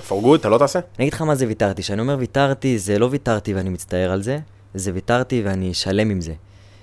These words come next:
Speaker 2: אה, לא יודע אם לכל החיים, יכול להיות שאני אסיים את ההתמחות ופתאום אני אעשה איזה טיול קטן.
Speaker 1: יש לך זמן בין ההתמ-, אתה יכול אחרי ההתמחות כאילו לקחת הפסקה?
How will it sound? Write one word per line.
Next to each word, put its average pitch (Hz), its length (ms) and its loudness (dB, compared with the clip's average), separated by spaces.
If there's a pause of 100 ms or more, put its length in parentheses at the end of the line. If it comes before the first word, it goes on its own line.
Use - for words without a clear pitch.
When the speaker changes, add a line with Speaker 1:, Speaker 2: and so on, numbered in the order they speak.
(140)
Speaker 2:
אה, 101 360 4 (200)
לא 127 100 6
יודע 160 140 6
אם 156 80 4
לכל 139 240 6
החיים, 127 320 2
יכול 107 220 2
להיות 120 140 2
שאני 104 240 0
אסיים 107 260 0
את 113 60 -2
ההתמחות 104 440 -2
ופתאום 110 320 -2
אני 107 100 2
אעשה 104 360 2
איזה 98 180 -2
טיול 110 180 -2
קטן. 117 380 -2 (360)
Speaker 1:
יש 110 180 4
לך - 80 0
זמן 110 320 2
בין 127 100 6
ההתמ-, 123 520 2
אתה 104 80 -8
יכול 120 160 0
אחרי 120 120 0
ההתמחות 113 240 -4
כאילו 110 140 -2
לקחת 107 140 -4
הפסקה? 120 260 -4